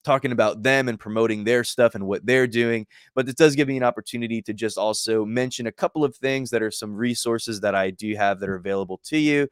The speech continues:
Number one would be my website, simple power media dot com. I'll put it up on the screen there, simple power media dot com. Uh, almost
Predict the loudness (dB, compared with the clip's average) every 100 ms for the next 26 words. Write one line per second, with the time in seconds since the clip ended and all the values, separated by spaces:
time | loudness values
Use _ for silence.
0 | _ -20 -20 _ 2 6 6 6 4 2
1 | 0 0 2 0 -2 -4 2 2 2 4
2 | 6 4 0 -4 -4 -4 -6 0 2 4
3 | 2 -2 -2 2 4 2 2 -2 -2 -2
4 | 0 2 0 -2 -2 -2 -2 -8 -8 -12
5 | -10 -8 -4 -2 -4 _ -20 -8 -8 -4
6 | -6 -2 -2 -2 -2 -2 2 2 0 -2
7 | -2 -2 -2 2 4 4 2 -10 -20 _
8 | 0 0 2 6 8 10 6 6